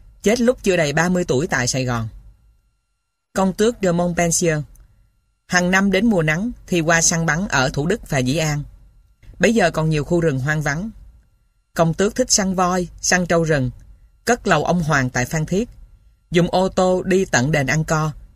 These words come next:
theo đường rừng. Văn sĩ Pierre Loti đến Sài Gòn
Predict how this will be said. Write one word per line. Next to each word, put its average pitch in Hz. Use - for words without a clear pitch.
theo 185
đường 151
rừng. 127
Văn 165
sĩ 143
Pierre 170
Loti 160
đến 190
Sài 151
Gòn 135